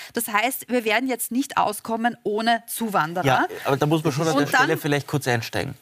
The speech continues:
Speaker 1: Ja.
Speaker 2: Ja? Und zwar, wenn Sie sagen, zweitausendachtzig, erstens mal sehr weit weg.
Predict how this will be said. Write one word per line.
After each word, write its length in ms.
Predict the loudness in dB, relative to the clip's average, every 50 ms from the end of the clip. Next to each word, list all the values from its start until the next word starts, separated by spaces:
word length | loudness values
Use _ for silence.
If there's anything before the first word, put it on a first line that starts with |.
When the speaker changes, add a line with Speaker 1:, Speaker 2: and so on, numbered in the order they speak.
| _ -12
Speaker 1:
Ja. 320 | -6 0 2 2 4 4 2 0
Speaker 2:
Ja? 240 | 0 -2 -4 -4 -4 _ _ _ _ -20 -18 -18 -18 -14 -6
Und 220 | -2 -2 -2 0 2
zwar, 200 | 0 0 2 2
wenn 120 | 0 -2
Sie 100 | -2 -4
sagen, 300 | -2 0 0 0 0 -2
zweitausendachtzig, 840 | -6 -2 0 0 0 2 2 0 2 0 0 -2 -6 -6 -6 -2 0
erstens 280 | 0 0 0 -2 0
mal 200 | 0 0 0 0
sehr 240 | -4 0 2 2 2
weit 220 | 4 2 0 2 0
weg. 300 | 0 0 0 -4 -12